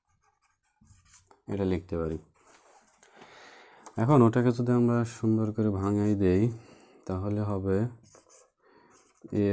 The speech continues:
plus b by two plus a minus b by two এর পর m plus a plus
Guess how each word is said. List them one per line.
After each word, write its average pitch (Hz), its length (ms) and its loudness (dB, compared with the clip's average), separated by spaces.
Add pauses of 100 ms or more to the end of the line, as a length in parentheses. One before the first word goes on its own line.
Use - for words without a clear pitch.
(100)
plus 98 280 0 (160)
b - 20 2 (280)
by 98 180 2 (180)
two 107 220 4 (1000)
plus 95 460 -2 (280)
a 101 40 -2 (120)
minus 95 480 -2
b 90 100 -6 (240)
by 92 180 -2 (120)
two 87 200 -2 (340)
এর 87 80 -4 (120)
পর 92 260 -2 (1300)
m 82 40 -4 (640)
plus 92 400 -6 (1120)
a 98 180 -6 (220)
plus 95 320 -4